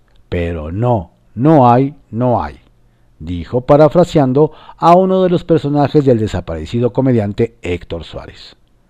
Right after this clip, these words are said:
Nos hacen ver que el mandatario tiene razones para estar feliz, feliz, feliz, pues en los últimos días todo le ha salido bien. La Suprema Corte y el Senado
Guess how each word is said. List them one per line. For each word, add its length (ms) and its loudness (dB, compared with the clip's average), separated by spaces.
Nos 360 -4
hacen 340 2
ver 260 -4
que 100 4
el 80 6
mandatario 580 4
tiene 260 4
razones 420 0
para 180 2
estar 340 -4
feliz, 640 -2
feliz, 540 0
feliz, 440 -2
pues 320 4
en 100 0
los 160 -10
últimos 480 -10
días 360 2
todo 440 2
le 180 2
ha 140 6
salido 420 -4
bien. 240 -14
La 220 -4
Suprema 500 -4
Corte 400 2
y 40 -12
el 100 -14
Senado 480 0